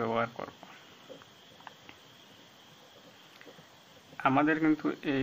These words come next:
মু-, সূত্রগুলো মুখস্থ। তাহলে আমরা কোন অঙ্কের বেলায় কোন সূত্র ব্যবহার করব? আমরা এই সিস্টেমটা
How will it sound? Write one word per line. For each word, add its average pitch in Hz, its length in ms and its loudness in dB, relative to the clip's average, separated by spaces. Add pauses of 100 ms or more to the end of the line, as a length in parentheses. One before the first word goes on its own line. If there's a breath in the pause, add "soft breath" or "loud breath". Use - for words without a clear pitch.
(120)
মু-, 135 200 -4
সূত্রগুলো 147 560 2 (480)
মুখস্থ। 120 420 -4 (1080 loud breath)
তাহলে 127 320 0
আমরা 131 160 6 (1400)
কোন 165 180 4 (120)
অঙ্কের 156 400 4
বেলায় 147 300 6
কোন 156 140 4 (120)
সূত্র - 240 -6 (100)
ব্যবহার 135 260 0 (120)
করব? 131 200 -4 (140)
আমরা 123 200 0 (340)
এই 151 100 6 (1600 loud breath)
সিস্টেমটা 156 500 -2